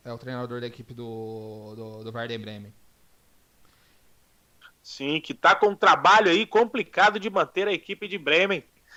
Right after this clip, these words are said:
Speaker 2: na primeira divisão. E vem tocando por ali a equipe do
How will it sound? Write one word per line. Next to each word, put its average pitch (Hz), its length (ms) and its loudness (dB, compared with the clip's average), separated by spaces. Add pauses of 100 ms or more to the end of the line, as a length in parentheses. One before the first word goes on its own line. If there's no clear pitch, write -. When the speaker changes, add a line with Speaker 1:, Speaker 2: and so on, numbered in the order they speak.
(160)
Speaker 2:
na 175 140 6
primeira 175 500 0
divisão. 127 540 -2 (300)
E 123 80 -6
vem 165 160 -2
tocando 180 320 0
por 165 180 0
ali 180 220 2
a - 20 4
equipe 175 540 0 (200)
do 175 220 2